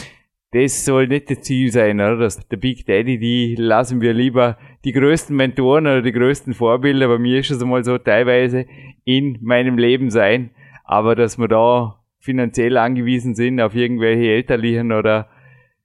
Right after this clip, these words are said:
mäzenenhafte Unterstützung, das darf nicht sein. Leistung muss einfach entsprechend gefördert werden und so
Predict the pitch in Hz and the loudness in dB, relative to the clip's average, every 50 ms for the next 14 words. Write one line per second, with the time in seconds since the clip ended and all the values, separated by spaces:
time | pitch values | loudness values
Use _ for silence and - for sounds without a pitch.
0 | _ _ - 120 120 117 - 123 107 110 120 131 123 117 113 117 120 - - 131 | _ _ -6 -4 -4 -4 -2 -2 0 0 0 0 0 0 0 0 0 -2 -4 -4
1 | 120 - 127 - - - 127 123 - - 123 113 107 104 - - 98 101 107 104 | -4 -4 -4 -4 -2 -4 -4 -4 -4 -4 -4 -2 -2 -4 -2 -2 0 0 0 -2
2 | 113 107 104 - 120 104 95 104 104 - - 98 92 95 101 113 117 - - 117 | -4 -6 -4 -2 0 0 2 0 0 -4 -6 -2 0 0 0 0 -2 -2 -4 -4
3 | 113 113 110 _ _ _ _ _ _ _ _ _ _ _ 117 113 110 110 107 113 | -4 -4 -8 _ _ _ _ _ _ _ _ _ _ _ -8 -6 -2 -2 -2 -2
4 | 113 113 117 113 107 - - - 117 117 117 117 110 - - - 98 98 110 120 | 0 0 -2 -2 -2 -4 -4 0 0 0 0 0 -4 -6 -8 -8 -4 -2 0 0
5 | 135 143 127 - 127 131 135 131 131 123 117 110 - - 123 120 120 120 117 113 | 0 -2 -4 -2 -2 0 0 0 -2 -4 -4 -6 -6 -4 -2 0 0 0 -2 -4